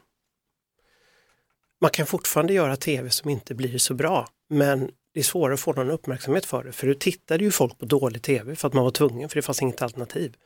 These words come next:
Nu väljer man ju bort det, nu väljer man precis det som man tycker är bra och som man gillar, vilket är ju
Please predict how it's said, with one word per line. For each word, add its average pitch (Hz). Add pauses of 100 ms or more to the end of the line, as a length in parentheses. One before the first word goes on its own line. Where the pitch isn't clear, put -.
(300)
Nu 139
väljer 180
man 147
ju 117
bort 156
det, 123
nu 135
väljer 151
man 135
precis -
det 147
som -
man 131
tycker -
är 123
bra 156
och 160
som 165
man 147
gillar, 127
vilket 139
är 160
ju 131